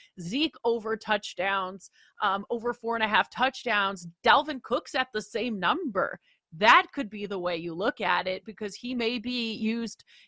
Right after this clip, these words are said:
you know, in those red zone situations as a veteran back, that maybe looking at,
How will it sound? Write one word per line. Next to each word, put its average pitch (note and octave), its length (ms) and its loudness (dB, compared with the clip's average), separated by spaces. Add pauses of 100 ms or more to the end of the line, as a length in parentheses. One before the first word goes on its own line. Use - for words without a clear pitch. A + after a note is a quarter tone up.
you A3 120 -6
know, G#3 180 0
in A#3 100 -6
those A#3+ 220 -2
red G#3+ 260 -2
zone G#3+ 240 -4
situations G3+ 960 -6
as G#3 240 6
a A3 60 -8
veteran G3+ 580 -4 (360)
back, B3 440 8
that F#3+ 220 4
maybe A3 360 -4
looking G#3+ 380 -4
at, F3+ 200 2